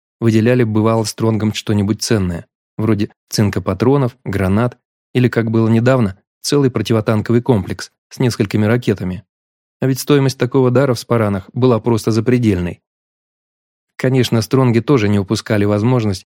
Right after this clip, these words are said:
что-нибудь выгодно обменять или продать. «Война кормит войну». Такое изречение какого-то военачальника из своего мира командир тоже любил цитировать, поэтому все трофеи тщательно собирались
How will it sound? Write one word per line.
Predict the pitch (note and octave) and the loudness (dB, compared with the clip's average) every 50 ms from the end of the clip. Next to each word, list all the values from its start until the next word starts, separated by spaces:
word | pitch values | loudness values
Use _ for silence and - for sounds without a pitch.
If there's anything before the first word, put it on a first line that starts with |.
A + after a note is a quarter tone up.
| _ _ _ _ | _ _ _ _
что-нибудь | - - - C3+ B2 A#2 A2 A2+ G#2 - | -10 -6 -2 0 0 0 0 0 -2 0
выгодно | G#2+ G#2+ G2+ G#2+ G2 F#2+ G2+ G2 | -2 0 0 0 -2 -2 -2 -2
обменять | F#2+ G2 G2+ G#2 A#2 B2 - - - _ _ _ _ _ | 0 0 2 2 2 2 0 -2 -6 _ _ _ _ _
или | - D#3 D3 | -4 -2 -2
продать. | A#2+ - A#2+ A#2+ A2+ A2 G2 F2 - - _ _ _ _ _ _ _ _ _ _ _ _ _ _ _ _ _ _ - | -2 0 0 0 0 0 -2 -6 -6 -10 _ _ _ _ _ _ _ _ _ _ _ _ _ _ _ _ _ _ -4
«Война | F2+ G2 A2+ B2 C3+ D3+ D3+ B2+ | 0 0 2 2 2 2 0 2
кормит | - C#3 C3+ B2+ B2 A#2 - | 2 2 4 4 2 2 2
войну». | A#2+ B2+ C#3 C#3+ C3 A2 F2 - - _ _ _ _ _ _ _ _ _ _ _ | 2 4 4 4 4 2 0 -2 -6 _ _ _ _ _ _ _ _ _ _ _
Такое | A2+ A2+ - - A2+ G#2+ | -4 -2 0 0 0 0
изречение | G2 A2 G#2+ G2 - D3 D3 C#3 A#2+ G#2 | 0 0 -2 0 0 0 2 2 0 0
какого-то | - A2 G2 - A2+ G#2 G2+ G#2+ G2+ | -2 -4 -4 -4 -4 -2 -2 -2 0
военачальника | G2 G#2 G#2+ G#2+ G#2 A2 A2 - - A#2 G2+ F#2+ F#2+ F2+ - G2+ | 2 2 2 2 2 0 0 0 0 0 0 -2 -4 -4 -4 -4
из | F#2 - | -4 -2
своего | - A2 G#2+ G#2 G#2 G#2 | -2 0 0 0 2 2
мира | B2 C#3+ C#3 B2+ - - _ _ _ _ _ _ | 2 2 0 -2 -4 -8 _ _ _ _ _ _
командир | - C3+ B2+ B2 B2 C#3 C3 | -2 0 2 2 2 2 2
тоже | - D#3 C3+ G2+ G2+ | 2 2 0 2 0
любил | G2 G2+ G2 G#2 F#2+ F#2 | -2 -2 -2 -2 -4 -2
цитировать, | - A#2 A2+ - C3 G#2+ F#2 F2+ F2 E2 - _ _ _ _ _ _ _ - | -2 -2 -2 0 0 0 0 -2 -4 -6 -8 _ _ _ _ _ _ _ 0
поэтому | C#3+ C3 A#2 G2+ G#2 G2+ G#2 F#2+ | 2 2 2 2 0 0 0 0
все | F#2 - A2 G2 | -2 -2 -4 -4
трофеи | - G2 G2 F#2+ - - D3 D3 B2 | -2 -2 -2 -2 0 0 0 0 0
тщательно | - - - A2 G2 - G#2+ G2+ F#2+ | 0 -2 -2 -2 -2 -2 -2 -2 -2
собирались | - - F#2+ G#2 G#2+ C3 C#3 C3 B2 A2+ | -2 -2 -2 0 2 2 2 2 0 -2